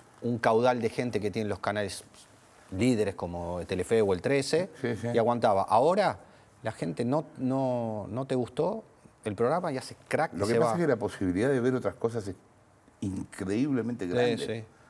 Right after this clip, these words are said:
Speaker 2: Nunca antes pasó.
Speaker 1: No.
Speaker 2: O sea, vos estás compitiendo con Telefe, pero también competís
Speaker 1: No, con todas las
Speaker 2: con un youtuber.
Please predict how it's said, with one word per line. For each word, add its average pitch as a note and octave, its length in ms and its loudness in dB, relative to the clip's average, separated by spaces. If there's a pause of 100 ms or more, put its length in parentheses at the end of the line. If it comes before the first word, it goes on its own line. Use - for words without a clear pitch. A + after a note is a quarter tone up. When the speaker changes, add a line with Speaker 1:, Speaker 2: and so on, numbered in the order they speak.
(380)
Speaker 2:
Nunca C3 320 4
antes E3 220 0
pasó. - 440 -6
Speaker 1:
No. A2 240 -4
Speaker 2:
O - 40 -20
sea, D3+ 100 4
vos D3+ 140 4
estás E3+ 180 0
compitiendo F2+ 600 -2
con E2 140 0
Telefe, F#2+ 380 0
pero F2 140 -2
también G#2 240 0
competís A2 300 -2
Speaker 1:
No, B2+ 240 2
con F#2 180 -4
todas G2+ 220 2
las D2+ 100 -4
Speaker 2:
con B2 280 6
un C3+ 240 4
youtuber. A2 520 4